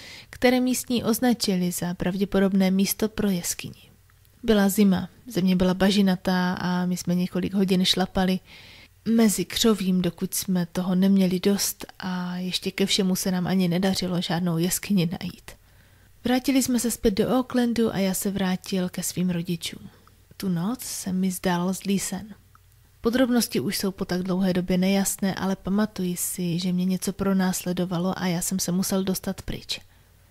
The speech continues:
Tak jsem vyskočil z postele a vyběhl z ložnice,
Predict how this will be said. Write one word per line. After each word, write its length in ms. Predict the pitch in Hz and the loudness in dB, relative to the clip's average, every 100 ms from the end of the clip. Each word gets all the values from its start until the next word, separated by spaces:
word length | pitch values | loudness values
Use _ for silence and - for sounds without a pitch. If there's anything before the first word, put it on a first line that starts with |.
| - | -8
Tak 140 | - 208 | -4 0
jsem 200 | 262 240 | 2 2
vyskočil 480 | 233 - 247 247 226 | 2 0 0 0 0
z 100 | - | -2
postele 580 | 220 - - 226 196 | -2 -2 0 0 0
a 60 | 185 | -2
vyběhl 440 | 196 196 190 196 | -2 -2 0 0
z 80 | 185 | 0
ložnice, 520 | 196 202 226 208 - | 0 2 2 2 -2